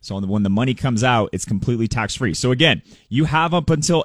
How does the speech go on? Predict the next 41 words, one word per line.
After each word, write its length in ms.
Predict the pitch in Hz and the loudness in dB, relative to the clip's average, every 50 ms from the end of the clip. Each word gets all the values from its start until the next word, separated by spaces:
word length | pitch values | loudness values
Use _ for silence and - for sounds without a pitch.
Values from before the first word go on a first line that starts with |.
| - | 0
April 360 | - 143 151 - - 165 156 135 | -2 -2 -2 -2 0 -2 -2 -2
fifteenth 680 | - - 156 147 135 - - - 151 151 139 123 - - | -2 -2 -2 -2 -2 -4 -4 -2 0 0 0 -2 -2 -2
to 180 | - 143 143 120 | 0 0 0 0
put 300 | - - 160 156 - - | 2 0 0 0 0 -2
money 320 | 147 151 151 147 127 104 | -4 -4 -2 -2 -2 0
into 260 | 120 127 123 143 135 | -2 -2 0 -2 -2
a 60 | 131 | -2
traditional 400 | 113 - 127 135 135 - - 135 | -2 -2 -2 -2 -2 -2 -2 -4
I 180 | 120 120 127 127 | -2 0 0 0
R 120 | 120 123 | 0 0
A 120 | 127 123 113 | 0 0 0
or 180 | - 107 123 127 | -2 0 0 0
a 20 | 123 | 2
Roth 300 | 127 131 123 120 - 113 | 2 2 2 0 0 -2
I 100 | 104 98 | -2 -2
R 100 | 85 85 | -2 -4
A. 60 | 82 78 | -6 -6
To 120 | - 127 | -6 -4
recap, 440 | 123 139 143 - - 110 92 76 - | -2 -2 -2 0 -2 -2 -2 -2 -4
you 100 | 98 92 | -4 -2
can 80 | 110 | 0
do 80 | 101 104 | 0 0
six 320 | 95 - - 143 131 - | 0 0 -2 -4 -6 -4
thousand 340 | - 147 139 143 139 143 139 | -4 -4 -2 0 0 0 0
dollars 460 | 131 135 135 139 151 170 185 185 - - - - - _ _ _ _ - | 0 2 2 2 2 2 2 0 -2 -6 -14 -20 -20 _ _ _ _ -6
for 280 | - 123 117 110 107 - | -2 0 2 2 2 2
each 240 | - 120 117 - - | 2 0 0 0 -2
person, 400 | - 143 147 147 - 170 175 156 | -2 0 0 0 0 -2 -2 -2
or 300 | - 113 117 123 131 135 | -2 -2 0 0 0 0
if 200 | 131 120 - - | -2 -2 -4 -4
you're, 140 | 113 113 107 - - - - | -2 -2 -2 -2 -4 -6 -4
uh, 240 | 98 104 98 92 92 - - | -2 -2 0 0 -2 -4 -4
age 240 | - 107 120 107 - | -2 -2 -2 -2 -2
fifty 240 | - 120 - 117 113 | -8 -8 -4 -2 0
or 80 | 113 | 0
above, 320 | 107 92 98 110 123 131 117 | 0 0 0 0 0 0 0
you 140 | 113 117 | 0 -2
can 160 | - 131 120 104 | 0 -2 -4 -2
do 120 | 117 117 | -2 -2
seven 520 | - - - - - 131 127 120 123 113 | -2 -4 -6 -2 -2 -2 0 0 -2 -2
thousand. 400 | 101 101 92 85 80 80 80 - | -2 -2 -2 -2 -2 -4 -6 -8